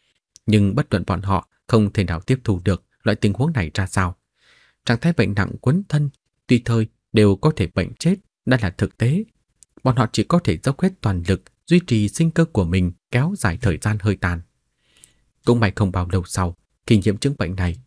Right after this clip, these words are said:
trên trời liền giáng xuống cam lộ, chữa khỏi tất cả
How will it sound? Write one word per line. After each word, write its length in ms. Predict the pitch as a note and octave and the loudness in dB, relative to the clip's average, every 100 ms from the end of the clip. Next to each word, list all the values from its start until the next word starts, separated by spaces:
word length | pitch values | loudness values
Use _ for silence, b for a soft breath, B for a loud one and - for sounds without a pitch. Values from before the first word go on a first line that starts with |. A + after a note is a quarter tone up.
| _ _ _ _ | _ _ _ _
trên 140 | F3 D#3+ | -2 0
trời 180 | G2+ F#2+ | 0 0
liền 160 | G2 F2+ | -2 -2
giáng 180 | A2+ | -4
xuống 240 | A#2+ C3+ E3 - | -2 -4 -4 -2
cam 220 | E3 C3+ | -2 0
lộ, 260 | F#2+ - _ _ _ - | -2 -2 _ _ _ -2
chữa 120 | B2+ | 0
khỏi 180 | - F2 | 0 -4
tất 200 | A2+ C#3+ | -4 -4
cả 120 | F2 | -4